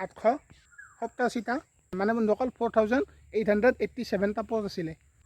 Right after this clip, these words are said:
আৰু বন্ধুসকল, হাবিলদাৰত আছিলে থ্ৰী থাউজেণ্ড ফ'ৰ হাণ্ড্ৰেড থাৰ্টি নাইন,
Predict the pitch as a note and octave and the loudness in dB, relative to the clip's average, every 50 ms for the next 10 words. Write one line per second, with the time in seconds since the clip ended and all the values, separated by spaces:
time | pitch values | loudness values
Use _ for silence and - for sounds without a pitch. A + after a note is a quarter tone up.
0 | - _ _ - A3+ A#3 A#3+ B3 A#3 A3+ A#3 A#3 B3 G#3 G3 F#3 G#3 G#3 A3+ A3+ | -20 _ _ 0 4 4 6 6 6 6 6 6 6 4 4 4 4 4 4 2
1 | A#3+ A#3 A3 - A3 A3+ C4 B3+ - - B3 A#3+ G3 A#3 A3+ G3+ C4 C4+ D4+ - | 4 2 2 2 4 2 2 2 2 0 0 2 2 2 4 4 4 4 2 0
2 | _ - - A3+ A3+ A3+ G3+ - G#3+ G#3 G3+ B3 D4+ - _ _ _ _ _ - | _ -4 0 2 2 2 2 2 0 4 4 4 4 2 _ _ _ _ _ -2
3 | - A#3 G#3+ - - C#4+ C#4 B3 A3 G3+ F#3+ F3 | -2 -2 -2 0 0 2 4 4 4 4 2 0